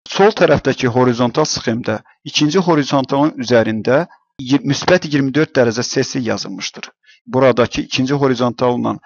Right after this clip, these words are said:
K nöqtəsi arasındakı nisbi hündürlük fərqi min metrdir. Belə ki, K nöqtəsi dördüncü horizontalın üzərində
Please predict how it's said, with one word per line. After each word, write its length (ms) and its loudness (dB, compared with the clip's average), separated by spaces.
K 200 4
nöqtəsi 420 0
arasındakı 680 -2
nisbi 320 0
hündürlük 400 2
fərqi 480 2
min 240 0
metrdir. 480 -4
Belə 320 2
ki, 260 -2
K 240 2
nöqtəsi 520 -2
dördüncü 500 4
horizontalın 640 0
üzərində 440 0